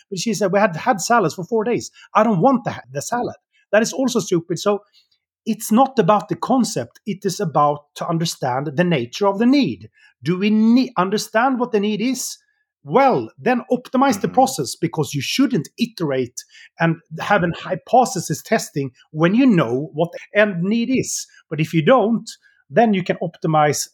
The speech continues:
Speaker 1: your testing or innovation process. So, so for me, m-, lean and agile, they were, I mean, developed in t-, completely two different environments, but we need both.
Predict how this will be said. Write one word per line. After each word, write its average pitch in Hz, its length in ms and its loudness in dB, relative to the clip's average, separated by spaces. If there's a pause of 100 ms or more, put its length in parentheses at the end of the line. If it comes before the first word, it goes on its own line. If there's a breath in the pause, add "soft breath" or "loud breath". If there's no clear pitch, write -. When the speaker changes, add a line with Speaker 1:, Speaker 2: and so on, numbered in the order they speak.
Speaker 1:
your 151 160 0
testing 175 380 0
or 147 100 -2
innovation 147 500 0
process. - 520 -14
So, - 160 -12
so 190 360 0 (380 loud breath)
for 196 100 -2
me, 214 460 4 (480)
m-, 180 160 -4
lean 226 260 4
and 185 120 2
agile, 156 560 2 (640)
they 220 240 2
were, 196 320 2 (1200 loud breath)
I 160 60 -6
mean, 170 360 2 (420)
developed 202 500 4
in 247 140 2
t-, - 160 -10 (120)
completely 214 460 0
two 202 180 0
different 175 300 2
environments, 143 760 0
but 131 200 -4
we 156 160 2
need 226 360 2
both. 202 480 -4